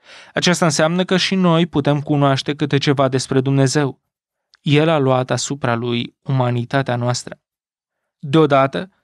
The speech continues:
împreună cu îngerul s-a unit o mulțime cerească, lăudând pe Dumnezeu și zicând:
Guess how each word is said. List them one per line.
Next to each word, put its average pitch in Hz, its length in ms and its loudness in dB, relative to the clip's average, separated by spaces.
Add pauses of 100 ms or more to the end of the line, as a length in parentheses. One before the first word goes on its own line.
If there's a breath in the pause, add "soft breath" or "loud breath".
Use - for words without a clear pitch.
(100)
împreună 190 500 4
cu 165 120 0
îngerul 180 460 2
s-a 165 160 0
unit 135 280 0
o 143 60 2
mulțime 135 300 0 (680)
cerească, 131 560 0
lăudând 135 600 2
pe 135 120 0
Dumnezeu 127 460 0
și 135 160 -4
zicând: 123 500 -4